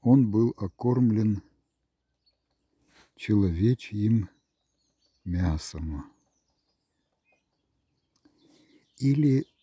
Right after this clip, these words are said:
точнее сказать, он имел несчастье думать, будто над ним было совершено такое коварство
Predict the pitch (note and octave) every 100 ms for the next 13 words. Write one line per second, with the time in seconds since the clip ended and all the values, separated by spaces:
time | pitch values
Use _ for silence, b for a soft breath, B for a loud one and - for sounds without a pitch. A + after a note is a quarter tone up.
0 | _ - G2 - B2 A#2 G#2+ - G2+ C3+
1 | C3+ - - B2 B2 A#2 B2+ A2 G#2+ G2
2 | - - B2+ - - A2 G2+ G2 G2 F#2+
3 | _ _ _ _ _ _ - G2+ G#2 C3+
4 | A2+ F2+ D2+ _ - - _ _ _ _
5 | _ _ _ _ _ _ - G2 A2 -
6 | G#2 G#2 G2+ G2+ C3+ C3+ F#2+ A#2+ A2+ -
7 | G2+ F#2+ - G#2+ B2+ C#3+ - - C3 A2+
8 | - G#2 F#2+ B2 A#2 - - - A2 A2